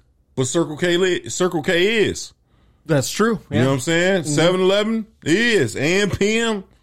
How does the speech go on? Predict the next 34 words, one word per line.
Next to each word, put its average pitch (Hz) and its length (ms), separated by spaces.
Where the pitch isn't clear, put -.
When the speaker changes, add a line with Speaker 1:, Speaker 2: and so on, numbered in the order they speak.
Speaker 1:
It's - 100
in 196 80
a 214 60
lot 220 180
of 220 100
places. 226 640
Speaker 2:
<laughs> - 0
Right. 262 100
Speaker 1:
You 151 60
know 143 120
what 156 200
I'm 170 60
saying? 202 420
Speaker 2:
Yeah. 165 180
Speaker 1:
But 113 180
Q 208 260
T, 269 520
regional. 139 640
Speaker 2:
Correct. 98 480
Yep. 92 160
They're 123 120
Speaker 1:
So 175 500
we, 214 760
Speaker 2:
best 175 160
Speaker 1:
when 180 60
it - 20
Speaker 2:
gas 156 180
Speaker 1:
comes 240 60
Speaker 2:
station, 117 360
by 90 120
the 82 100
way, 71 180
Q 113 160
T. - 280